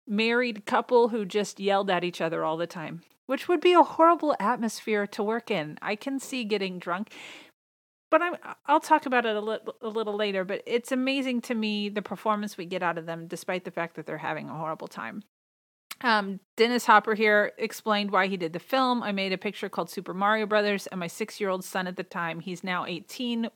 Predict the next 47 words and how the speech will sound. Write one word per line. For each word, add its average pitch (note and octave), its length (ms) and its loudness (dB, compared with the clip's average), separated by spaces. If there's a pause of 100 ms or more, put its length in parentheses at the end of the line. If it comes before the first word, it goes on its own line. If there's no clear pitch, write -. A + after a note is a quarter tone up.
when F3 160 -6
they E3+ 100 -6
did E3 160 -8
this D#3+ 180 -8
interview, F3+ 400 -2 (560)
he A3 160 -2
said, G3+ 260 0
"Dad, G#3+ 280 4
I G#3 80 2
think G#3+ 400 -6 (100)
you're G3+ 140 0
probably G#3 800 2 (120)
a G3+ 80 -6
pretty G3+ 280 -2
good F#3+ 160 0
actor, G#3+ 320 4
but A3 180 2
why G#3+ 160 2
did A3+ 220 -2
you G#3+ 100 -2
play G#3 280 0
that F#3+ 200 -2
terrible A3+ 420 0
guy, F#3+ 260 0
King G3 280 -6
Koopa, G#3+ 340 -6
in F3+ 140 -6
Super F3+ 320 -8
Mario A#3 400 4
Brothers?" C#3+ 460 -6
And G3 100 -2
I A3 80 4
said, F#3+ 340 -2
"Well, A#3+ 220 2
Henry, D#4+ 380 -2 (400)
I A3 100 2
did C4+ 160 0
that E4+ 320 2
so - 140 -4
you A#3+ 180 0
could D4 160 -6
have D4 220 2
shoes." E3+ 500 -4
And G3 160 -6
he A3+ 180 -4
said, G3+ 360 -2 (100)
"Dad, C4+ 400 2